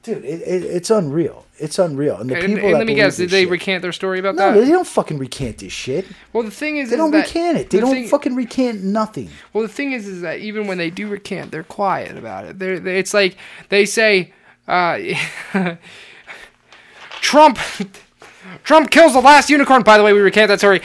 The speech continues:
Speaker 2: In the left on Earth, it's like they slip it in somewhere, or they put it at the end of their fucking, uh,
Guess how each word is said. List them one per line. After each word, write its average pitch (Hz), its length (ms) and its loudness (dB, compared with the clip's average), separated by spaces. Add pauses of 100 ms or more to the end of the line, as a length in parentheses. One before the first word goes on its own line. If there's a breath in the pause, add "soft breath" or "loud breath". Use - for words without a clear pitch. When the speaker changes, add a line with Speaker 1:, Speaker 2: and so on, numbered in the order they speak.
(180 loud breath)
Speaker 2:
In 277 120 4
the 254 80 4
left 226 360 4
on 277 160 6
Earth, 220 640 4
it's 208 200 4
like 240 160 2
they 220 120 4
slip 294 380 0
it 220 100 0
in 233 180 0
somewhere, 151 500 0
or 180 120 2
they 185 140 2
put 208 160 -4
it 214 80 -4
at 226 140 0
the 190 160 -2
end 202 120 -2
of 196 60 -2
their 185 140 -4
fucking, 180 580 -4
uh, - 60 -6